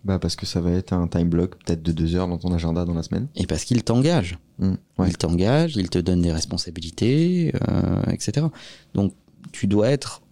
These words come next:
Speaker 2: en position, non par défaut, sur la majorité des sollicitations, euh, qui sont autour de toi. C'est, ça, c'est le, c'est le prix à payer pour être focus sur ce qui est ta stratégie,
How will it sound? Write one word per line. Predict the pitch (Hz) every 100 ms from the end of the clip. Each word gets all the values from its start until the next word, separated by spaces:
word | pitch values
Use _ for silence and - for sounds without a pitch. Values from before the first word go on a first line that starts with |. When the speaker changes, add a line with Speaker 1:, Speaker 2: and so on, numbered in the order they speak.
| -
Speaker 2:
en | 85
position, | - 110 92 87 120 139
non | 156 104 131
par | 123 95
défaut, | 92 87 104 135 -
sur | - 98
la | 87
majorité | 90 87 92 90 - 113
des | 92
sollicitations, | - 90 - - 90 - 113 113 107
euh, | 98
qui | - -
sont | -
autour | 95 110
de | 113
toi. | 120 160 - -
C'est, | - 92 85 85
ça, | - 87 - -
c'est | - - 90
le, | 85 -
c'est | - - 98
le | 90 82 78
prix | - 135 135 -
à |
payer | 85 92 90 113 175 _ _ -
pour | - 87
être | -
focus | 104 - 131 151 - _ -
sur | - 101
ce | -
qui | 98 - 101 101
est | 95 - -
ta | 139
stratégie, | 131 - 110 95 92 135